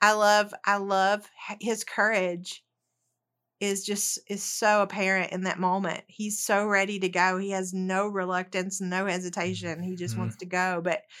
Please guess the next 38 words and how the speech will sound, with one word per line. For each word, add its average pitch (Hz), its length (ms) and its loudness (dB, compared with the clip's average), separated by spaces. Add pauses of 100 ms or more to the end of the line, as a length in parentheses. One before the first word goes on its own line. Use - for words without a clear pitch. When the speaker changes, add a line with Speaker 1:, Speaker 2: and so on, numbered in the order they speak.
(300)
Speaker 1:
um, 196 400 0 (240)
you 254 80 6
know, 254 60 12
I 254 60 8
feel 339 200 4
like, 226 600 4
and 214 260 -6
one 254 60 0
of 262 80 0
the 247 40 0
reasons 226 280 -4
I 190 60 2
wrote 196 200 -2
the 196 80 -6
book 208 240 -4
was 202 240 -4
I 190 200 -2
f-, - 220 -6 (140)
I 196 80 0
wanted 202 400 -2 (160)
us 208 240 0
to - 100 -10
sort 196 200 -4
of 180 60 -8
understand 185 760 -2 (540)
that 180 340 6 (100)
we 202 360 -2
have 196 360 2 (200)
the 190 100 -2
power 185 420 2
in 180 200 -2
ourselves 175 560 -2
to 190 120 -6
change 180 440 -4
culture 170 500 -6 (360)
for 175 200 0
the 175 140 0
Speaker 2:
Mm. - 40 -2